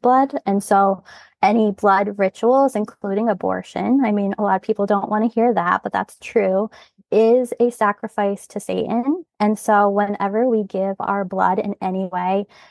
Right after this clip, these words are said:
a lot of the women in this, um, space will,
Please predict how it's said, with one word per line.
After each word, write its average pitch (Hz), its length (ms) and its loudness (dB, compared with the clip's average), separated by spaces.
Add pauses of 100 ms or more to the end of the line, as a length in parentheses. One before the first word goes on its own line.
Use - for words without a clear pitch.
(180)
a 226 60 0
lot 220 220 4
of 247 180 2
the 262 120 0
women 226 380 0
in 208 280 -6
this, - 540 -8
um, 208 220 0
space - 560 0
will, 196 280 2